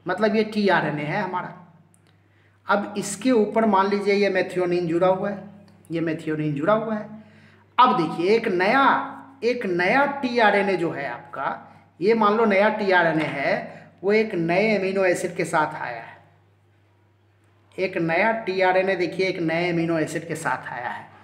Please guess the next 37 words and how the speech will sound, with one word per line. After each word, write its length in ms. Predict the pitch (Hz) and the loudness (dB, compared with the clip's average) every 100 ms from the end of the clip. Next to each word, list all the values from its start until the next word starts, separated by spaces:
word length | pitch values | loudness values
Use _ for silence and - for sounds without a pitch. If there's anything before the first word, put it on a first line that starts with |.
| - - _ _ _ | -20 -20 _ _ _
क्या 140 | 208 208 | 2 2
होगा, 300 | 214 226 247 | 4 0 0
ये 340 | 175 180 220 | 0 0 2
यहाँ 360 | 208 190 - 196 | 4 2 2 0
पे 240 | 196 190 | 0 0
attach 340 | 175 175 175 170 | 0 0 -2 -2
करेगा 360 | 185 185 185 | -4 -2 0
ऐसे, 480 | 190 160 156 - - - - _ _ - | 0 -2 -6 -8 -10 -12 -20 _ _ -12
ऐसे 360 | 147 151 190 185 | -8 -6 -2 0
attach 280 | 185 180 | 0 -2
करेगा, 300 | - 190 190 | -4 -4 -2
ये 140 | 196 196 | -2 -2
देखिए 340 | 185 - - - _ | -6 -10 -16 -20 _
इस 200 | - 151 | -12 -10
तरह 160 | - 175 | -6 -4
से 200 | 175 185 | -4 -6
attach 300 | 175 185 180 | -6 -8 -4
रहेगा 300 | 180 180 185 | -4 -2 -2
ये 160 | 190 190 | -2 -2
इसके 300 | 175 - 175 | -2 -4 -8
साथ, 1120 | - 226 - - - - _ _ _ _ - | -8 -12 -14 -20 -20 -20 _ _ _ _ -10
यहाँ 260 | 147 160 175 | -2 0 2
देखिए 300 | 170 180 185 | 0 0 2
attach 240 | 185 185 | 2 2
कर 140 | 185 175 | -2 2
जाएगा, 280 | 185 185 196 | 2 4 2
यहाँ 240 | 160 165 | 0 0
पे 100 | 170 | 0
देखिए 340 | 170 160 180 175 - - - | -2 -2 -2 -4 -16 -20 -6
ये 160 | 160 208 | 2 4
हिस्सा 340 | 190 196 202 | 2 2 2
इसका 240 | 196 - 202 | 2 2 2
anticodon 640 | 185 180 196 185 175 170 | 2 0 -4 -2 0 2
वाला 180 | 160 151 | 2 2
हिस्सा 320 | 135 - 135 | -2 -8 -8
है 160 | 127 | -6
ना, 80 | 160 | -2